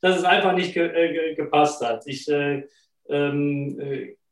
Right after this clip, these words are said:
kann, äh, jetzt mit natürlich so vielen Jahren Abstand sagen, wir, wir haben, äh, äh, es nicht verweigert. Wir haben es nicht verweigert und wir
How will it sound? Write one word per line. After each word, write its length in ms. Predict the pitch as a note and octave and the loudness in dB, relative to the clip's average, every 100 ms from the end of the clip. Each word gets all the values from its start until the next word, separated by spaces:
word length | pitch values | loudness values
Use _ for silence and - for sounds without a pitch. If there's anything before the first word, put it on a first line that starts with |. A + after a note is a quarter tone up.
| _ _ | _ _
kann, 480 | - D#3 F3+ E3+ - | 0 2 2 0 -8
äh, 800 | - D3 D3+ C#3+ C#3+ C#3 C#3 C3+ | -16 -8 -4 -2 -2 -2 -6 0
jetzt 320 | D3 - - | 0 0 -12
mit 320 | C#3 C3 C3 | -14 -10 -10
natürlich 460 | C3 B2+ D3+ E3 - | -10 -2 2 2 0
so 140 | D3+ | 0
vielen 160 | D3 D3 | 0 0
Jahren 260 | C3+ C#3+ D3+ | 0 -2 -2
Abstand 400 | D3+ - C#3+ - | -6 -6 -6 -4
sagen, 460 | - D3+ D#3 D3+ - _ _ - | -2 -2 -2 -6 -12 _ _ -16
wir, 540 | B2 C#3+ C3+ - - _ _ | -2 0 0 -2 -12 _ _
wir 180 | C#3 C#3+ C#3+ | -4 0 2
haben, 460 | E3 E3 D#3+ - | 2 0 -4 -6
äh, 60 | C3+ C3+ C3 C3 B2+ B2+ B2 | -8 -8 -6 -6 -4 -4 -6
äh, 40 | - | -12
es 160 | - B2+ | -10 -8
nicht 160 | B2 | -8
verweigert. 560 | B2 A2+ A2+ A#2 A2+ A2 | -8 -8 -8 -10 -12 -12
Wir 120 | B2 A#2+ | -10 -6
haben 140 | C#3+ | -6
es 120 | C#3+ | -6
nicht 160 | C#3+ C#3 | -8 -8
verweigert 680 | C3+ C#3 D3 E3 E3 E3 - | -6 -2 0 0 -2 -4 -6
und 240 | D3 C#3 | -8 -6
wir 80 | C#3+ | -6